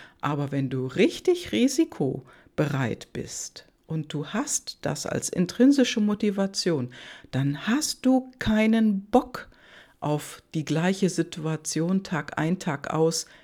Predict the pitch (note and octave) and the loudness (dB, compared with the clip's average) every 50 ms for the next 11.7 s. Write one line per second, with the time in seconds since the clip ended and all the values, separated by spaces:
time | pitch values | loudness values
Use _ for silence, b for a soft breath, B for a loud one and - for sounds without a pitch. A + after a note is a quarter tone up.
0 | b b - C3 D3 D3+ D#3 F3 G3 G3 F#3+ G#3 A3 B3 C4+ C#4+ G#3+ C#3 - - | b b -2 2 4 4 6 6 4 4 2 2 2 4 4 4 2 0 -2 -6
1 | - - _ _ _ _ _ _ _ _ _ _ - F#3+ G3 G3 - - - - | -12 -20 _ _ _ _ _ _ _ _ _ _ 0 2 2 2 0 -4 -8 -14
2 | _ _ - E3+ F#3 A3+ C#4 C#4+ - - - - C4+ A3 E3+ C#3 - - - - | _ _ 0 2 4 4 4 4 0 0 4 6 6 6 6 4 2 -2 -8 -14
3 | - - - _ _ _ _ _ _ _ _ _ _ _ B B B B B B | -18 -20 -20 _ _ _ _ _ _ _ _ _ _ _ B B B B B B
4 | B B B B - G#3+ G3+ F#3+ F#3+ F#3+ G#3+ B3 D#4+ - F4 - - - A3+ A#3 | B B B B 4 6 6 8 8 8 6 6 6 4 2 0 0 0 -2 -2
5 | - F#3+ F3+ F#3 C4 D4+ - - - G3+ G3 - - - F#3+ F3+ F#3 F#3+ F#3+ F#3+ | 0 2 2 2 2 0 -4 -4 -4 -6 -6 -6 -6 -4 -2 0 2 0 0 0
6 | - - F#3 F3+ F#3 G3+ G3 F#3+ F#3 F3+ F3+ F3 E3+ E3 D#3+ D#3+ B B B B | -2 -2 0 2 4 4 4 2 2 2 2 2 2 2 0 -2 B B B B
7 | B B _ C3+ C3 C#3 D#3 G#3 E4+ F#4+ - - - - - - - - F3 F3 | B B _ -4 0 2 4 4 4 2 -2 -6 -10 -10 -12 -8 -2 0 0 0
8 | F3 - - - E3+ E3+ E3 D#3+ E3 E3 E3 B B B B B B B B _ | 0 -4 -4 0 2 4 4 4 4 2 -2 B B B B B B B B _
9 | - E3 F#3 G3 G3+ G3 F#3+ F3 E3+ F3 - - - D#3+ E3+ E3+ E3 E3 D#3 - | 2 4 4 4 4 4 4 4 4 2 0 -2 -2 -2 0 0 -2 -2 -4 0
10 | - D#3 D#3 D#3 - - D3+ E3 E3+ E3 D#3 D3+ C#3+ D3+ D#3 F3 G3+ - - - | 0 2 2 2 0 0 0 2 2 2 2 2 2 4 2 2 0 0 -4 -4
11 | D#3 - - F#3 F#3 - F#3+ F3 E3 E3+ F3 E3+ E3+ - | -4 0 0 0 0 0 -2 -2 0 -2 -2 -2 -4 -8